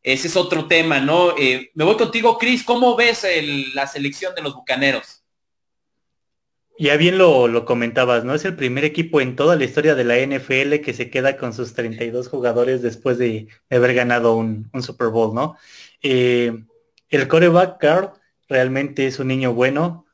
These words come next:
Speaker 2: eh, conoce, conoce, su brazo es muy potente,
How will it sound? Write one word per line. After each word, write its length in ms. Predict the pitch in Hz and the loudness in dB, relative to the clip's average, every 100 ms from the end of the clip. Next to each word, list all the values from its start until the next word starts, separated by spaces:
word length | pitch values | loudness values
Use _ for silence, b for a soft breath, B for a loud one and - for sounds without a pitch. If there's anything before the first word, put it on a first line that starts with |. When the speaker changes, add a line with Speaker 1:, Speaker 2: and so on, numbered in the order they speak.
| _ - | _ -10
Speaker 2:
eh, 360 | 120 113 107 | -8 -6 -6
conoce, 800 | 117 117 120 127 135 120 110 107 _ _ _ _ - | 0 2 2 2 2 0 -2 -8 _ _ _ _ -4
conoce, 1080 | 127 120 117 117 123 113 107 110 120 135 127 | -2 0 0 0 -2 -2 -4 -10 -14 -16 -4
su 180 | 143 | 0
brazo 320 | 120 139 143 151 | 2 2 4 0
es 120 | 143 | 2
muy 160 | 147 | -2
potente, 840 | 147 127 135 139 147 160 160 156 | 0 -2 0 -2 0 0 0 -2